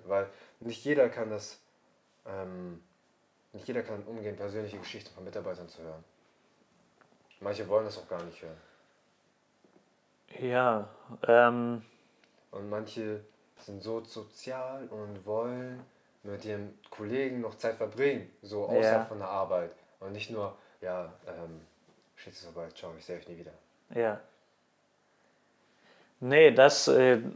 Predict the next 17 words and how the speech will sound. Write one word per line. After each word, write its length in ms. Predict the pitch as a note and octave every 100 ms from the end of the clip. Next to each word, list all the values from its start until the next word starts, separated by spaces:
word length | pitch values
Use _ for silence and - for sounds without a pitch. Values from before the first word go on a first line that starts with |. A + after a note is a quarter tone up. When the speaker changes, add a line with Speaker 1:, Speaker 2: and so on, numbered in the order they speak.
| - - A#2+
Speaker 2:
das, 220 | B2 C3
was 160 | C#3 B2
du 60 | C3
jetzt 200 | D3 -
gesagt 360 | C#3 D3 C#3+
hast, 160 | C#3 C3
ist 200 | C#3 -
ja, 280 | C3+ B2+ B2
äh, 380 | B2+ B2 A#2+ A#2
meine 400 | A#2+ A#2+ B2+ B2
Ansicht 440 | C3 B2+ B2 -
ist 160 | B2 -
ja, 360 | A#2+ A#2 A2 - - _ _ _ _ _ _ _ _ _ _
wir 340 | - B2+ A#2+ A#2
haben 360 | C3 C3 B2+
nicht, 380 | B2+ B2+ - -
äh, 380 | B2+ A#2+ A2+ A2